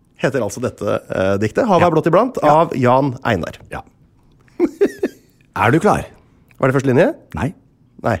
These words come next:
Speaker 1: Du må si fra når, si, si klar, ferdig, gå, og så tar du diktet.
Speaker 2: Klar, ferdig, gå. <laughs> En frue fra havet begynte å grave.
Speaker 1: Og Jan, jeg er glad i deg også.
Speaker 2: En skatt hun fant,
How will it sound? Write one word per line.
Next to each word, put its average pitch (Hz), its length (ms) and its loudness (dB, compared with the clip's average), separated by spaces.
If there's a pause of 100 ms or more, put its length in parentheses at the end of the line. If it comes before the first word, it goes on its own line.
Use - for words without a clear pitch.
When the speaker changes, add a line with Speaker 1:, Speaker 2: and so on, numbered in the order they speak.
(140)
Speaker 1:
Du 139 80 -4
må 170 60 0
si 165 100 0
fra 143 100 2
når, 143 300 2
si, 156 180 -2
si 151 140 -6
klar, 135 180 0
ferdig, 131 260 -2
gå, 143 120 0
og 139 160 -6
så 110 160 -8
tar 110 160 -2
du 95 80 -4
diktet. - 240 -10 (240)
Speaker 2:
Klar, 135 480 0 (160)
ferdig, 104 460 -4 (160)
gå. 80 180 -6 (280)
<laughs> - 120 -6 (680)
En 135 240 2
frue 139 480 2
fra 143 160 2
havet 90 460 -2 (920)
begynte 110 560 0
å 131 80 0
grave. 139 460 0 (640)
Speaker 1:
Og 117 100 -2
Jan, 123 380 2 (100)
jeg 107 240 0
er 180 80 0
glad 123 320 2
i 165 80 0
deg 165 160 2
også. 185 300 2 (1160)
Speaker 2:
En 110 140 -2
skatt - 480 -2
hun 175 160 0
fant, 202 320 -2